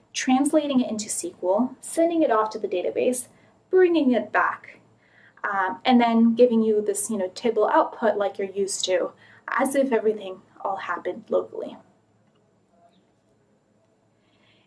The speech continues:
And so, uh, if, if we look at how this works, let's, let's just take a simple R example where I have now an empty cars table in a database.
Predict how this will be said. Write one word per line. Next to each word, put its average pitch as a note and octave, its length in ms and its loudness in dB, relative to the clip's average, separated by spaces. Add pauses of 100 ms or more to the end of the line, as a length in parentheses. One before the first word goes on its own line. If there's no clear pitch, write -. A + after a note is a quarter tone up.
And D#4 160 2
so, E4 120 6 (380)
uh, B3 240 -2 (440)
if, - 340 -2
if - 280 -2
we F4 100 6
look E4+ 240 4
at E4+ 140 2
how A#3 180 0
this G#3+ 240 -2
works, A4 340 4
let's, - 420 0
let's D4 160 0
just C#4 180 -2
take A3+ 180 2
a G#3+ 60 -4
simple G#3 380 -2
R A#3 200 4
example G#3+ 580 4
where G#3 220 10
I - 40 -8
have - 360 6 (160)
now G3+ 240 4
an - 100 -4
empty G#3+ 300 2
cars F#3 420 2 (140)
table D#4 580 6 (300)
in A#3 120 6
a A3+ 80 6
database. A3+ 760 8